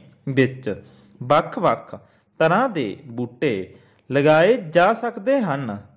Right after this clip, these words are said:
ਡੰਡੀ। ਹਰ ਇੱਕ ਵਿਅਕਤੀ ਨੂੰ ਆਪਣਾ ਫਰਜ਼ ਸਮਝਦੇ ਹੋਏ ਘੱਟੋ ਘੱਟ ਇੱਕ ਰੁੱਖ ਤਾਂ ਜ਼ਰੂਰ ਲਗਾਉਣਾ ਚਾਹੀਦਾ ਹੈ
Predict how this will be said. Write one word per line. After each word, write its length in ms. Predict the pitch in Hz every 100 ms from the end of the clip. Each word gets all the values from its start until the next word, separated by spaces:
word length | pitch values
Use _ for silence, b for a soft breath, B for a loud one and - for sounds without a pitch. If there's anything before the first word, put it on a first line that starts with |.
| _
ਡੰਡੀ। 500 | 135 131 113 101 85 - _ _ _ _ _ _ _ _ _
ਹਰ 240 | - 143 190
ਇੱਕ 380 | 240 175 - 98 - _ 127
ਵਿਅਕਤੀ 520 | 143 147 147 233 262
ਨੂੰ 320 | 185 113 95 - - -
ਆਪਣਾ 420 | 143 143 175 240
ਫਰਜ਼ 420 | 262 151 110 98 - b b b _
ਸਮਝਦੇ 600 | - 147 151 156 202 277
ਹੋਏ 420 | 175 120 90 - - _ _ -
ਘੱਟੋ 420 | 190 - 208 240
ਘੱਟ 340 | 240 175 - 98 - b b b _
ਇੱਕ 280 | 175 175 -
ਰੁੱਖ 420 | 233 143 - - - -
ਤਾਂ 280 | 143 104 87 - -
ਜ਼ਰੂਰ 540 | 117 117 110 113 98 b b b b 131
ਲਗਾਉਣਾ 480 | 139 151 160 180 233
ਚਾਹੀਦਾ 560 | 247 233 233 233 277
ਹੈ 540 | 190 143 98 78 -